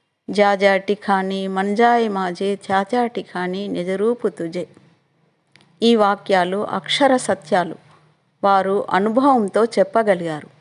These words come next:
వామ మార్గము, జైన మార్గాలు మనల్ని పక్కన పట్టించాయి, స్వధర్మంను మరిపింపజేశాయి. అప్పటి నుండి మనల్ని మనం మర్చిపోయాము.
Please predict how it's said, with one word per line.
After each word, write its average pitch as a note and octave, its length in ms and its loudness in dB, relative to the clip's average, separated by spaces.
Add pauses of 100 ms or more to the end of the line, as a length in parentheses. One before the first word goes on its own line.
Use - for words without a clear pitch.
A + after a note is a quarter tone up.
(460)
వామ G3+ 300 2
మార్గము, F#3 600 -2
జైన G#3+ 360 2
మార్గాలు F#3 640 -2
మనల్ని F#3+ 580 -4 (760)
పక్కన A#3 340 2
పట్టించాయి, G3 800 -4 (580)
స్వధర్మంను A#3 760 2
మరిపింపజేశాయి. F#3+ 1040 -4 (800)
అప్పటి C#4+ 400 0
నుండి G3+ 300 2
మనల్ని A3+ 420 2
మనం G#3 340 0
మర్చిపోయాము. F3 800 -2